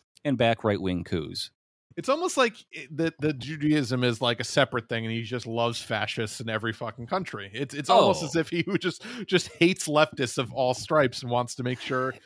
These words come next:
Speaker 2: that they're
Speaker 1: It's
Speaker 2: murdered as many, in as
Speaker 1: Right.
Speaker 2: many countries <laughs> as possible.
Speaker 1: It's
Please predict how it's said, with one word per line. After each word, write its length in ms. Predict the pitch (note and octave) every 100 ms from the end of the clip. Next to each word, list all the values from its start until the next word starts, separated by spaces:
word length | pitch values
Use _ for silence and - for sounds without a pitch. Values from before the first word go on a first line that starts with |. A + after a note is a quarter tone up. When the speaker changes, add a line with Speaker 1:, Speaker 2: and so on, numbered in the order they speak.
| _
Speaker 2:
that 160 | - C#3
they're 160 | C#3+ B2+
Speaker 1:
It's 160 | B2+ C3
Speaker 2:
murdered 440 | D#3+ D3+ C3 B2+
as 120 | B2
many, 340 | B2+ B2+ C3+ C#3
in 100 | C3
as 120 | A#2
Speaker 1:
Right. 80 | A#2+
Speaker 2:
many 160 | C3+
countries 440 | C3+ C#3 B2 C3+ -
<laughs> 0 |
as 100 | D3
possible. 720 | - - - - D3+ - E3+ _ _
Speaker 1:
It's 420 | C3 C3 C3 -